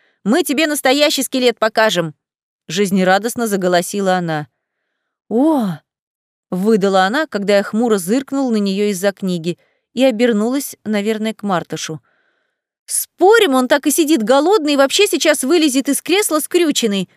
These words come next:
Он же к нему прирос и в таком виде закостенел». «Сейчас выясним, кто тут закостенел», —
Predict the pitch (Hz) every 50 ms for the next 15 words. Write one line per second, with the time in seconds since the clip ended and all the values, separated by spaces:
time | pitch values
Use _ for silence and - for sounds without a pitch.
0 | _ - 339 381 427 440 - 440 453 453 466 453 - - 453 480 427 370 285 202
1 | - - - _ _ - 226 - - - - 302 269 262 302 339 285 254 208 254
2 | - - 262 - - 190 180 180 180 185 - _ _ _ _ _ _ _ _ _
3 | _ _ _ _ _ _ _ _ _ _ - 170 - 214 208 196 - 202 214 208
4 | 190 - - 190 185 180 - - - 196 180 - 185 170 160 180 175 - 180 -
5 | - - 180 180 175 175 175 165